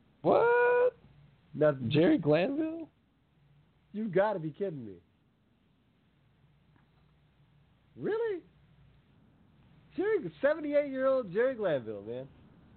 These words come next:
Speaker 1: Oh, man, Cardell Jones is gonna have some weapons. He's got DeAndre Tompkins at wide receiver, Eli Rogers, former N F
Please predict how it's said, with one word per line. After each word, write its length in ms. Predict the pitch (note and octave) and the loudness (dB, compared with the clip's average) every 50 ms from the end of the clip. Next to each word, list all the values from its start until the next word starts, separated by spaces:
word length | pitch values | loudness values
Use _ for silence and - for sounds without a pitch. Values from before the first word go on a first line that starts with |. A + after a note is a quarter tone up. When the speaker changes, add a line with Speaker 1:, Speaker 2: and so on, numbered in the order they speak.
| - - - - - - - - - - - - - | -20 -20 -20 -20 -20 -20 -20 -20 -20 -20 -8 0 2
Speaker 1:
Oh, 180 | A2+ B2+ B2+ | 4 4 4
man, 360 | A2+ A#2 A#2+ B2 C3 C3 C3 C3 | 4 2 0 2 2 0 0 0
Cardell 320 | - C3 B2 C3 C#3 C#3 C3+ | 0 2 4 4 4 4 2
Jones 400 | A2+ A2+ B2 C3 D3 D3+ C#3 B2+ | 0 -2 -2 -2 -2 -2 -4 -6
is 80 | A#2 | -6
gonna 140 | A#2 A2+ A#2 | -4 -4 -2
have 160 | B2 A#2 A2 - | -2 -2 -4 -4
some 160 | - G#2+ G#2 | -8 -8 -6
weapons. 580 | F#2+ G2+ A2+ C#3+ D3+ - B2+ A#2 G#2+ G#2 G#2 G#2 - _ _ _ _ _ _ _ _ _ _ _ _ _ _ _ _ _ _ _ _ _ _ _ _ _ _ _ _ _ _ | -4 -2 -2 -2 -4 -4 -8 -6 -6 -6 -8 -8 -12 _ _ _ _ _ _ _ _ _ _ _ _ _ _ _ _ _ _ _ _ _ _ _ _ _ _ _ _ _ _
He's 160 | A#2 A#2+ A#2+ | -8 -4 0
got 200 | A#2+ B2 A#2 A2+ G#2 | 2 4 4 4 2
DeAndre 520 | G#2+ A#2+ B2 B2 B2 B2 B2+ B2+ A#2+ A#2+ | 0 0 0 2 2 2 0 0 -2 -2
Tompkins 540 | - C3 B2 B2+ B2+ - - C#3+ C3+ B2+ A#2+ | -2 -2 -2 -2 -2 -4 -4 -4 -4 0 2
at 160 | A#2 A2 G#2 | 2 2 4
wide 240 | G#2+ G#2+ A2 A#2 A#2 | 4 4 4 4 2
receiver, 720 | A#2+ A#2 A#2 - B2+ A#2+ B2 B2+ B2 C3+ C3+ C3+ C3+ C#3 C#3+ - _ _ _ _ _ _ _ _ _ _ _ _ _ _ | 0 -2 -4 -4 -4 -4 -4 -2 -2 -2 -2 -2 -2 -4 -6 -12 _ _ _ _ _ _ _ _ _ _ _ _ _ _
Eli 300 | - C#3 C3+ C#3 C3 B2 | 2 4 6 6 6 4
Rogers, 560 | A#2+ A2+ A#2+ A#2+ B2+ C3+ C3 C3+ C#3 C#3+ C3 - | 4 4 2 2 2 0 -2 -4 -6 -8 -8 -8
former 260 | - C3+ C3 B2+ B2 - | -8 -8 -6 -6 -6 -8
N 140 | B2+ B2+ | -6 -6
F 80 | C3 | -6